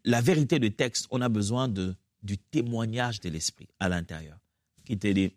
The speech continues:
Hum, hum, hum, hum. Regarde bien, Tom, sois sincère avec toi-même. Tu l'as pas dit à tout le monde. Tu as trouvé des bonnes justifications quand les gens sont là.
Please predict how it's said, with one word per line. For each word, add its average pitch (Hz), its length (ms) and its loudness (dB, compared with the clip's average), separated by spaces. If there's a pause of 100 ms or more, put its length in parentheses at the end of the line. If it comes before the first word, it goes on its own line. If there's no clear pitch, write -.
(120)
Hum, 135 180 -2 (220)
hum, 117 180 -4 (140)
hum, 120 140 -6 (240)
hum. 120 120 -8 (840)
Regarde 156 320 2
bien, 90 340 0
Tom, 92 260 -4 (200)
sois - 180 -6
sincère 104 380 0
avec 95 180 -2
toi-même. 101 400 0 (400)
Tu - 80 -12
l'as 131 140 0
pas 135 160 0
dit 120 100 2
à 113 80 2
tout 113 140 -4
le 113 80 0
monde. 113 320 2 (180)
Tu - 80 -8
as 156 80 -2
trouvé 131 220 2
des 120 120 4
bonnes 120 280 2
justifications 110 760 -2
quand 123 120 0
les 113 160 2
gens 120 160 0
sont 120 180 -2
là. 120 260 0